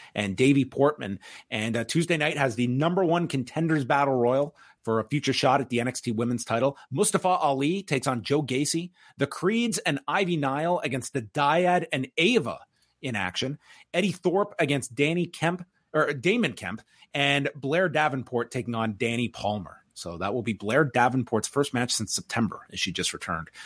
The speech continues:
So that is coming up, uh, uh, Tuesday night. And for Dynamite, so far, we've got Orange Cassidy and Swerve Strickland. Will there be a title change?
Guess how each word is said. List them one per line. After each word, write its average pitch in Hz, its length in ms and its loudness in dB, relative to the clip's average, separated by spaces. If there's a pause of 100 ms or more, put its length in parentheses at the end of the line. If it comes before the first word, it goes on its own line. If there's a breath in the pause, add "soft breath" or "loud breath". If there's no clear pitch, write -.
(140 loud breath)
So 92 180 2
that 123 180 0
is 156 100 0
coming 143 240 0
up, 123 140 -2
uh, 110 240 0
uh, - 220 -4
Tuesday 165 340 0
night. 143 280 0 (200 loud breath)
And 135 180 -2
for 139 100 0
Dynamite, 160 500 2
so 190 160 4
far, 160 260 2
we've 135 220 0
got 120 300 0 (340 soft breath)
Orange 180 300 2
Cassidy 185 420 2
and 143 100 0
Swerve 160 260 2
Strickland. 208 520 0 (560)
Will 139 100 2
there 156 100 4
be 165 140 2
a 165 40 0
title 143 260 0
change? - 340 -14